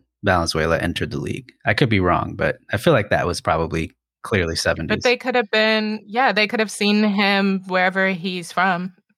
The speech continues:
Speaker 2: He's from Mexico, right?
Speaker 1: <laughs> Yeah, you're about to find out. So, <laughs> Fernando
Speaker 2: Oh, is he
Speaker 1: Valenzuela
Speaker 2: not from Mexico?
Speaker 1: Yes, he is.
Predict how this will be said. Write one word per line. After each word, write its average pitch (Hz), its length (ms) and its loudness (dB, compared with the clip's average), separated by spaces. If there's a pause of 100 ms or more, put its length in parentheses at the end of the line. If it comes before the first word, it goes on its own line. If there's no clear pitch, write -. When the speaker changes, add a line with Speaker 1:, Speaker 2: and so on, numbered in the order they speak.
(160)
Speaker 2:
He's 202 180 0
from 190 140 0
Mexico, 170 460 -4
right? 165 240 -4
Speaker 1:
<laughs> - 260 2 (800)
Yeah, 160 160 4
you're 127 140 4
about 127 220 2
to - 80 -6
find 101 240 0
out. - 240 -10 (340)
So, 170 220 2
<laughs> 98 280 0
Fernando 156 460 0
Speaker 2:
Oh, 151 280 4
is - 40 2
he - 60 2
Speaker 1:
Valenzuela 135 260 2
Speaker 2:
not 269 180 0
from 359 200 -4
Mexico? 381 720 -2 (800)
Speaker 1:
Yes, 160 180 -4
he 208 100 -6
is. 127 380 -8